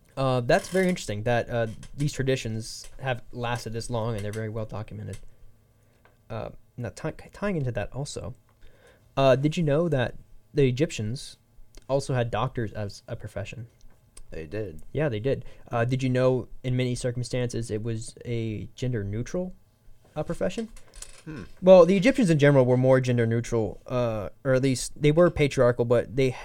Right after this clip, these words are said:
Speaker 1: gave a lot of, uh, privileges to women in their society, at least compared to near, other Near Eastern societies like Mesopotamia and the ancient Greeks.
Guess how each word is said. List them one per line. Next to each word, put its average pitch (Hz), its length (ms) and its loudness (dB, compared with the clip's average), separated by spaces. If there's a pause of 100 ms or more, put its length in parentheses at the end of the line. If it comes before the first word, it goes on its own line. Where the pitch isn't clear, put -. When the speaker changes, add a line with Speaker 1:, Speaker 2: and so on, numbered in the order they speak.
(140)
Speaker 1:
gave 151 220 2
a 131 80 2
lot 120 320 2
of, 110 340 -2
uh, 107 260 -2
privileges 113 480 -4
to 120 160 -6
women 113 320 -2
in 92 100 -6
their 113 120 -4
society, 107 340 -6
at - 80 -8
least 123 140 -6
compared 120 340 -4
to 117 200 -4
near, 117 280 -2
other 127 200 -2
Near 120 200 -2
Eastern 117 280 -4
societies 113 580 -6
like 110 140 -6
Mesopotamia 104 720 -8 (460)
and 104 420 -6
the 104 240 -8
ancient 101 280 -10
Greeks. 110 400 -8